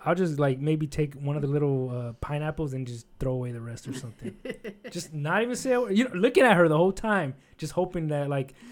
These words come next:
Speaker 1: she'll
Speaker 2: So
Speaker 1: make that
Speaker 2: it'd be worth
Speaker 1: connection.
Speaker 2: eating it just to, you know, you know, looking at her eating the whole thing, you know, and she'd be like, <gasps>
Speaker 1: No,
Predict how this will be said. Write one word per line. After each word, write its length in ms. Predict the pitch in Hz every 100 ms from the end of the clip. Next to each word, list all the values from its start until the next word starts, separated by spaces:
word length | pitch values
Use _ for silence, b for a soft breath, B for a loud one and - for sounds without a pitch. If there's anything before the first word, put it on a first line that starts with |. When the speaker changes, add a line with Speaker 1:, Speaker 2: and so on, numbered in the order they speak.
| B
Speaker 1:
she'll 220 | - 170 170
Speaker 2:
So 80 |
Speaker 1:
make 80 | 233
that 80 | 190
Speaker 2:
it'd 140 | -
be 40 | 156
worth 80 | - 254
Speaker 1:
connection. 160 | 240
Speaker 2:
eating 240 | 247 233 202
it 200 | 185 190
just 260 | 202 202
to, 300 | 233 208 180 -
you 140 | 190
know, 320 | 185 175 170 220 _ - 196 190 -
you 200 | 220 196
know, 140 | 175 165 180 269
looking 320 | 226 202 214 190
at 140 | 185
her 100 | 175
eating 280 | 175 202 190
the 100 | 190
whole 240 | 196 190
thing, 480 | 190 202 190 185 170
you 120 | 160
know, 120 | 147 - 87
and 180 | 175 -
she'd 240 | 180 170
be 80 | 180
like, 180 | - - 311 339 294 B _
<gasps> 380 | _ _ - - - 208
Speaker 1:
No, 240 | 220